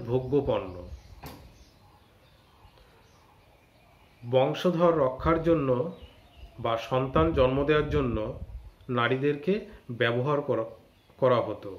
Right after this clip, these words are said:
তাছাড়া এই সময় নারীদের মনে করা হতো সমস্ত অশুভ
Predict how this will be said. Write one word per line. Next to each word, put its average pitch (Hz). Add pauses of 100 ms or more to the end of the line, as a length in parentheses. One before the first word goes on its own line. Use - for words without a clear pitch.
(1700)
তাছাড়া 151 (1800)
এই 170
সময় 190
নারীদের 139 (1300)
মনে 127
করা 170
হতো 143 (420)
সমস্ত 160 (720)
অশুভ 147